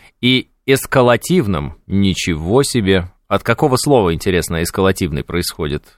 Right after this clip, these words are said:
Иван? А они всерьез воевать собрались с нами,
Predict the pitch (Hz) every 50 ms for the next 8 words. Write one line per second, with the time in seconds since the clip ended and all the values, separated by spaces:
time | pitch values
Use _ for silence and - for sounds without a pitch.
0 | _ _ 85 78 78 73 69 71 73 - _ _ _ _ _ _ _ _ - -
1 | - - - - - _ - - 104 104 107 104 110 117 123 135 143 127 - -
2 | 139 135 135 135 147 151 147 - 135 131 131 131 120 139 165 180 - - 170 160
3 | 139 123 120 123 123 - - 120 107 98 92 90 92 90 95